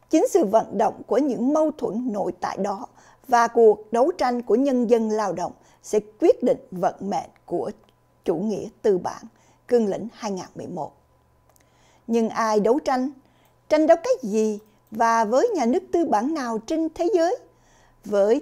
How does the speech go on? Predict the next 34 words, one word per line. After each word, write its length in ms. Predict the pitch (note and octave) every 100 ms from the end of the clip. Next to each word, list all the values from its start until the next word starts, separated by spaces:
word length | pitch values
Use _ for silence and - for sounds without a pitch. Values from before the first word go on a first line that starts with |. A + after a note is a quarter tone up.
| -
tư 240 | B3 A3 G3
duy 320 | G3+ G#3 F#3+ - _ _ _
hoang 340 | - C#4 A3+ -
tưởng 220 | F#3+ A3
này, 240 | G3 - _ _ _ _ _ _
tác 240 | - C5+ C#4
giả 240 | F#3+ D#3+ -
của 100 | A#3+
cương 260 | A#3+ C4
lĩnh 240 | A3 F#3+ A#3+
năm 200 | A#3+ G3+
hai 220 | - A#3+
ngàn 200 | G#3+ G3 -
mười 160 | G3 E3+
một, 240 | F3+ - - _ _ _ _ _ _ _
Hội 560 | C#4+ A#3 E3 G#3 G3 - _ _ _ -
đồn 600 | A#3 A3 G#3 G3+ G3 F#3+ - _ -
lý 180 | A#3+ G4
luận 320 | E4 G3+ - -
trung 180 | D#4+ D#4+
ương 300 | E4 E4 D#4 -
và 120 | G#3+ F#3+
Ban 400 | G3 G#3+ A#3 A#3+ _
tuyên 260 | D#4 C4 G#3+
giáo 220 | A3 B3+ -
trung 180 | D4 B3
ương 240 | B3+ A#3+ A#3 - _ _
còn 440 | - A3+ G#3+ G3+ G3+ - _ _ -
ăn 260 | D#4 E4
nói 200 | D#4+ D4+ G#4
loạn 440 | A3 G3+ F#3 B3+
xà 160 | - C#4+
ngầu 280 | A#3+ A#3 A3+
rằng 360 | A#3 A#3+ A3